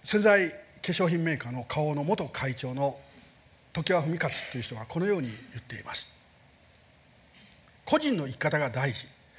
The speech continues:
会社という場でどう儲けるかとか、どう生きるかということを超えて、なぜ生きるのか、自分はこう生きたいと常に自分に問いかけることが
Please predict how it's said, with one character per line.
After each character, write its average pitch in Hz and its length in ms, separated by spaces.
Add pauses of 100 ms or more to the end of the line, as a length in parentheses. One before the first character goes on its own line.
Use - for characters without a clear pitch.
(240)
会 208 260
社 294 160
と 285 100
い 190 100
う 143 100
場 123 120
で 156 360 (260)
ど 277 240
う - 20
儲 190 260
け 196 120
る 185 80
か 165 160
と - 80
か、 170 260 (400)
ど 311 200
う 269 60
生 175 60
き - 140
る 160 100
か 175 220 (220)
と 262 100
い 269 80
う 277 80
こ 277 140
と 226 100
を 139 180
超 254 120
え 175 80
て、 190 240 (1000)
な 170 240
ぜ 311 300
生 151 60
き 165 160
る 160 120
の 127 80
か、 110 220 (540)
自 127 200
分 202 140
は 202 140
こ 311 260
う 269 40
生 196 40
き - 140
た 185 160
い - 100 (220)
と 190 120
常 262 360
に 302 180 (240)
自 135 160
分 180 100
に 170 140
問 214 180
い 226 40
か 220 120
け 208 120
る 208 80
こ 196 80
と 175 100
が 185 240